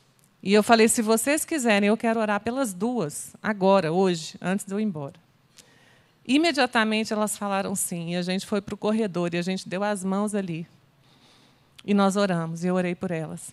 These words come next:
E quando terminou, eu convidei-as pra começar a estudar a Bíblia comigo, e elas já toparam. Eu não sei o que que Deus vai fazer.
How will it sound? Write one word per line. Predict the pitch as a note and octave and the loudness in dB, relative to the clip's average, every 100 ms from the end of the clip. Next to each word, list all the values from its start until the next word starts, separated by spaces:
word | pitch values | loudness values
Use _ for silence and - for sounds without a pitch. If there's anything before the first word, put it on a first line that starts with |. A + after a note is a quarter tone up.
| - _ - _ _ _ _ _ _ _ _ | -20 _ -20 _ _ _ _ _ _ _ _
E | F3 | -8
quando | - G3+ G#3 | 2 2 2
terminou, | G#3+ G#3+ G#3+ G3 | 2 2 4 4
eu | G#3 | 4
convidei-as | G#3+ A3 A3 G3 F#3+ G3 | 4 0 0 0 0 -2
pra | F#3+ F#3+ | -4 -2
começar | G3+ G3+ G3 F#3 | 0 0 2 2
a | |
estudar | F#3 - F#3+ F#3+ | 2 0 0 0
a | |
Bíblia | F3+ F3+ F#3 | -2 -4 -2
comigo, | G3 F#3 F3+ F3 | -2 0 -2 -2
e | |
elas | F3+ F3 | -2 0
já | F#3 | -2
toparam. | F#3+ G3+ - D3+ - - _ - _ _ - _ - - - - - _ _ _ _ _ | -4 -6 -4 -4 -6 -14 _ -20 _ _ -20 _ -20 -20 -20 -20 -20 _ _ _ _ _
Eu | B3 | 2
não | E4+ G4 | 4 4
sei | F4 | 4
o | D#4 | 4
que | D4 | 2
que | |
Deus | A#3+ B3 | 6 6
vai | A#3 | 6
fazer. | A3+ A#3 G3 F3+ C#3+ | 4 2 2 0 -2